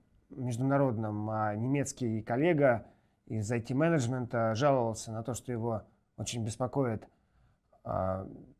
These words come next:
англицизмы, и ему очень не нравится вот это вот, а, определение team lead, на что русские коллеги посоветовали ему не стесняться и называть себя по-немецки, а именно Gruppenführer. М,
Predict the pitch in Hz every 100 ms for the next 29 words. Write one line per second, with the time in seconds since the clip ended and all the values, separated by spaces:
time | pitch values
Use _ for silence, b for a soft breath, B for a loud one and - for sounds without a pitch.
0 | _ - - _ _ - 139 131 120 214
1 | 220 165 143 127 113 120 123 131 143 -
2 | 123 135 143 139 113 101 104 101 107 98
3 | 104 101 - - 107 98 98 95 95 104
4 | 120 120 110 104 101 87 - 131 131 196
5 | 220 - - _ _ _ _ _ 117 113
6 | - - 143 135 135 143 - 120 110 131
7 | 160 190 151 151 143 131 123 113 113 -
8 | - 127 139 127 120 123 123 117 123 123
9 | 123 117 120 123 117 123 113 151 190 -
10 | 143 123 117 113 120 110 123 139 147 -
11 | - 107 127 120 113 117 110 - 107 90
12 | b b b 120 139 139 131 117 117 139
13 | 113 104 107 92 - _ b b b b
14 | b - - 113 107